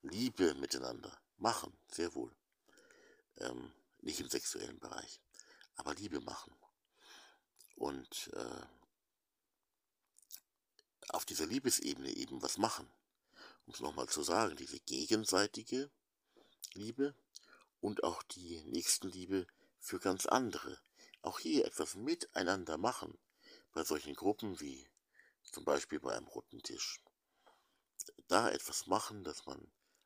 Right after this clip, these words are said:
aktiv wird und, äh, nicht stehen bleibt beim kostbaren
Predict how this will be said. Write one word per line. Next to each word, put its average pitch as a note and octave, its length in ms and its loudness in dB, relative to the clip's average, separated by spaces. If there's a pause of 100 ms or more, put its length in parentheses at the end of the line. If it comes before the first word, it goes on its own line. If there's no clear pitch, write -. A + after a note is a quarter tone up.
aktiv - 560 -4
wird - 360 -6 (1120)
und, - 520 -8 (120)
äh, C#2 300 -12 (1120)
nicht - 200 -2
stehen E2+ 340 2
bleibt A2 420 0
beim - 180 -2
kostbaren - 680 -2